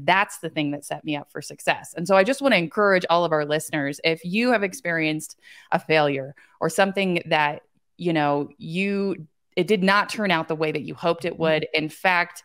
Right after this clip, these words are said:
Speaker 1: it fell flat or you, you know, something, something went totally sideways on it. Uh, you know, our job as, um, students of the, the universe is
Speaker 2: <sighs>
Speaker 1: to, is to show up and learn the lessons that we need to take from that.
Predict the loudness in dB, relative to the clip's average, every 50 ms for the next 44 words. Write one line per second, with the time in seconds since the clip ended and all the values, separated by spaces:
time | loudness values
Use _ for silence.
0 | -20 -20 -20 -18 _ 2 2 2 2 2 2 2 2 2 2 -2 -4 -4 0 2
1 | 2 4 4 2 0 0 0 2 4 4 4 4 2 -2 -4 -6 -8 -10 -12 -6
2 | -4 -2 -2 0 -2 -2 0 0 0 0 -2 -4 -4 -4 -4 -2 -2 -2 0 -2
3 | -2 -2 -2 -2 -2 -2 -2 -2 -2 0 0 0 -2 -4 -4 -2 -4 -4 -2 -2
4 | -2 -4 -4 -2 -2 -2 0 0 0 -2 -4 -6 -12 -20 -20 -20 -20 -20 -20 -20
5 | _ -12 -12 -10 -12 -12 -12 _ -2 0 2 2 2 2 4 4 4 4 2 0
6 | 0 0 2 2 4 2 2 0 -2 -4 -4 -2 -2 -2 -2 -4 -4 -8 -10 -12
7 | -14 -18 -12 _ -4 -2 -2 -2 -2 -4 -6 -6 -8 -10 -12 -14 _ -16 -12 -10
8 | -8 -4 -2 0 0 2 0 0 -2 -4 -6 -4 0 2 2 2 2 0 -4 -8
9 | -8 -4 0 2 2 2 2 0 -2 -4 -6 -6 -6 -4 -2 -2 -2 0 0 2
10 | 4 4 2 2 -2 -4 -2 0 2 2 2 0 -2 -4 -2 0 0 2 2 0
11 | -2 -4 -10 -18 -20 -14 -4 0 2 2 2 0 0 -2 -2 -2 -2 0 0 2
12 | 2 2 0 0 -2 -4 -4 -4 -2 -2 0 0 0 -2 -2 -4 -6 -6 -4 -4
13 | -2 -2 -2 -4 -6 -6 -6 -6 -6 -4 -4 -2 -2 -2 -4 -6 -6 -2 -2 -2
14 | -2 -2 -2 -4 -4 -4 -4 -6 -8 -8 -8 -8 -8 -8 -8 -6 -6 -4 -4 -2
15 | -2 -4 -4 -6